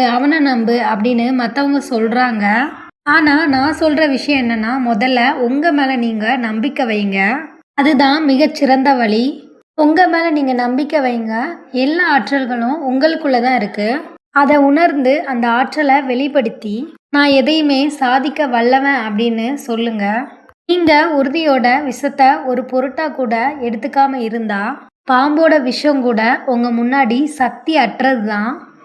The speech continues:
செஞ்ச கடின உழைப்பானது நம்மள சோர்வடைய செஞ்ச பிறகும், உழைப்ப நம்ம தொடர்றது தான் விடாமுயற்சி. அதிர்ஷ்டம் அப்படின்றது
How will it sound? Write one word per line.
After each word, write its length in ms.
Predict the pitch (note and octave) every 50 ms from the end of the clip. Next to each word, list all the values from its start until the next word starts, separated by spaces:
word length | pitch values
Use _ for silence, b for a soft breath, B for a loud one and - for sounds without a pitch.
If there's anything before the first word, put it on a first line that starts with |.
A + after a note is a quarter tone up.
| - _ _ -
செஞ்ச 520 | - D#4+ D#4 D#4+ F4 E4+ D#4+ E4 D4+ D#4+
கடின 440 | D#4 D#4+ C#4+ C4 A3 C4+ D4 D#4+ E4+
உழைப்பானது 680 | D#4 C#4 C4 C4 C#4+ C#4 C#4+ D4 C#4+ C4 B3 A3+ G#3 A#3 B3+
நம்மள 340 | C#4 C4+ B3 A#3 A#3 A#3 A3+ A3+ B3+ D4+
சோர்வடைய 880 | D4 - - - C#4 C4 D4 D#4+ D#4+ D4+ D4+ C4+ A#3+ A#3+ A#3 A3+ A#3+ C4
செஞ்ச 500 | B3 - - A#3+ A3 A#3 B3 A#3+ D4 C#4+
பிறகும், 600 | D4 - A#3+ A3+ A#3 A3+ G#3 F#3+ G3+ G#3 G#3+ B3+ D#4+ - - - - _ _ _ _ -
உழைப்ப 520 | D4 D#4 E4 F4 F4 F4 E4 D4+ D4+ E4
நம்ம 360 | E4+ D#4+ D4+ C4+ C4 C4+ C#4 C4+ D4 E4+ F4+ - - - - -
தொடர்றது 600 | - B3+ B3+ A#3 D4 D#4+ E4 E4 D#4 C#4+ A3+ B3 A#3
தான் 280 | G3+ A3+ A3+ A3+ A#3 C#4+ F4 F4+ D4 - - - - - - _ _
விடாமுயற்சி. 840 | - C4+ A3+ D4+ D#4+ D#4+ D#4 C#4+ B3 A#3+ A#3 - - - - G#3+ G#3+ A#3+ C#4+ D#4+ _ _
அதிர்ஷ்டம் 540 | - C#4 B3 D#4+ E4 - - - F4+ E4+ D#4+
அப்படின்றது 640 | B3 A3+ A3 B3 C4+ B3+ A#3 A3+ A3+ G3+ F#3+ A3